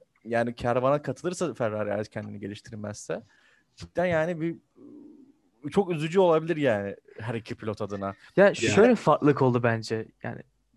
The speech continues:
Speaker 1: Hı.
Speaker 2: hani, hani takım pilotu gaza getirip yani ne diyeyim yani böyle iyi yapıp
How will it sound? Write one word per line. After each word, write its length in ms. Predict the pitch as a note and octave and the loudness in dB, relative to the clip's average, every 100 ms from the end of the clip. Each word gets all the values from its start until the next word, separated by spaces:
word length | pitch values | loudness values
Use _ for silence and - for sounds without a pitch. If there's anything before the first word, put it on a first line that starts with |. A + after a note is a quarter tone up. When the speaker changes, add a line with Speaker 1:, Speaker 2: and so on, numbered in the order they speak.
| A2 | -18
Speaker 1:
Hı. 80 | C#3+ | -12
Speaker 2:
hani, 180 | D#3+ E3 | -6 -4
hani 200 | D3 C3 | -4 -6
takım 500 | - E3 - B3 A3+ - _ _ | -4 -2 2 2 2 -4 _ _
pilotu 520 | - D#3 C3 D3+ C#3 - _ _ _ | 2 2 4 0 -2 -4 _ _ _
gaza 220 | - C3 E3+ | -6 0 0
getirip 300 | D3+ C3 B2 | 0 0 -2
yani 120 | B2 | 0
ne 100 | D3+ | 0
diyeyim 180 | D3 B2+ | 0 0
yani 220 | A#2+ A#2 | -2 -2
böyle 220 | B2+ B2 - - _ _ _ - | -2 -2 -4 -20 _ _ _ -4
iyi 140 | C#3+ E3 | 2 4
yapıp 560 | E3 E3 F#3 - - | 4 4 -6 -8 -20